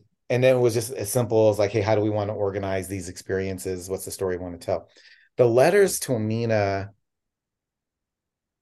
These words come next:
the two things that the writing did is when you're writing, so I was struggling in my writing. Let me put it this way. I, um,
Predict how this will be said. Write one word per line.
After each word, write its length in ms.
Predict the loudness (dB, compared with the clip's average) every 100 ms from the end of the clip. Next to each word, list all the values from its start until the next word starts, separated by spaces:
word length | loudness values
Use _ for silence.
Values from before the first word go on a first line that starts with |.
| _ _ _ _
the 100 | -4
two 160 | 0 2
things 160 | 2 0
that 100 | 4
the 100 | 6
writing 300 | 6 6 2
did 180 | 2
is 140 | 2 -2
when 140 | -2
you're 160 | 0 -2
writing, 500 | 0 2 2 2 -2
so 180 | 0 2
I 140 | 2
was 160 | 2 0
struggling 360 | 2 2 2
in 80 | -4
my 100 | -6
writing. 240 | -6 -6
Let 60 | -4
me 60 | -2
put 100 | -2
it 40 |
this 140 | -4
way. 160 | -6 -6
I, 300 | 0 4 4
um, 540 | 2 0 0 -2 -8